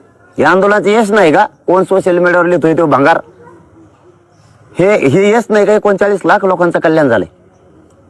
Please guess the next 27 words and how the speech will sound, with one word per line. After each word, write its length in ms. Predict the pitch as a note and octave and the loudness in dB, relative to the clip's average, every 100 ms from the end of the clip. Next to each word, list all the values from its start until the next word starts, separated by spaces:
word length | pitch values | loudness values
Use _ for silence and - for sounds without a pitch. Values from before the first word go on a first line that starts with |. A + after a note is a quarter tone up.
| _ _ _ - | _ _ _ -2
हे 60 | |
आंदोलनाचं 480 | F#3 G#3 G#3+ G#3+ G3+ | 0 2 2 0 0
यश 140 | G#3 | 0
नाही, 160 | F3+ G#3 | 0 0
काय 220 | - G3 | 2 2
नाही 120 | G3+ F#3 | 2 2
मिळालं 280 | F3 E3+ | 2 2
म्हणतात. 260 | D3 C3 A2+ - _ _ - | 0 0 -4 -8 _ _ -2
तुला 140 | G#3+ | 0
काय 180 | A3+ C4+ | 2 0
मिळायला 260 | B3 G#3+ | 2 0
पाहिजे 200 | F3+ D#3 | 0 0
होतं? 100 | D3 | 0
पैसे, 320 | - F3+ - G#2+ - | 0 -2 -2 -8 -4
पद? 180 | D#3+ D3+ A#2 - _ _ _ _ | -2 0 -2 -8 _ _ _ _
तुझ्यासाठी 380 | E3 F3 G3+ F#3+ | -2 -2 0 0
आंदोलनच 420 | G3+ G3+ G#3+ B3 | 0 2 0 0
नाहीये. 480 | A#3+ A3 D3+ B2 G2 - - _ _ _ D3 | 0 0 2 0 -2 -6 -20 _ _ _ -2
हे 140 | G3+ | 0
गोरगरीब 580 | D#3+ C#3 G#3 F3+ G3 G3 | 2 0 2 0 0 0
मराठ्यांच्या 560 | F3 F3+ E3 E3+ E3 | 0 0 0 0 0
लेकरांसाठी 520 | F#3 F3+ F#3+ F3 F#3 F#3 | 0 0 -2 -2 -2 0
आंदोलन 360 | F3+ F3 D#3+ | 0 0 0
आहे. 80 | A#2+ | -2
ते 420 | - - - F#3+ | -4 -20 -6 -2
मोठे 300 | G3+ A3 A#3 | 0 0 0
झालेत, 220 | G#3 C#3+ | 0 0